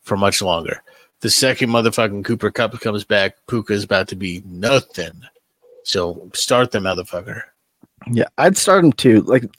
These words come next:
Speaker 2: when Cooper Kupp's gone, he's, like, a must start. I do think Puka could be a thing. I'd still try to trade him 'cause you might be able to get, like,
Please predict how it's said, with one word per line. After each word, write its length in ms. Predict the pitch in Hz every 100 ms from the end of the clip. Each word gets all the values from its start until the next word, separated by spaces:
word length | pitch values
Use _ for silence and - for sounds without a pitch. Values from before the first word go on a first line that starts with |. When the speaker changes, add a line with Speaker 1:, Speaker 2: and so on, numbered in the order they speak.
| -
Speaker 2:
when 180 | 156 139
Cooper 260 | 240 -
Kupp's 220 | 208 208 -
gone, 220 | 175 180
he's, 180 | 175 160
like, 100 | 151
a 40 |
must 260 | 131 117 -
start. 320 | 110 110 - - - - -
I 180 | 165
do 220 | 185 151 190
think 260 | 185 165
Puka 280 | - 175 165
could 160 | - 147
be 120 | 160
a 60 |
thing. 400 | 156 165 151 156 170
I'd 180 | 156 151
still 160 | -
try 160 | 202 180
to 60 | 113
trade 260 | - 110
him 80 | 135
'cause 160 | 139 123
you 80 |
might 140 | 127 120
be 100 | 123
able 120 | 120
to 60 | 113
get, 120 | 113
like, 200 | 107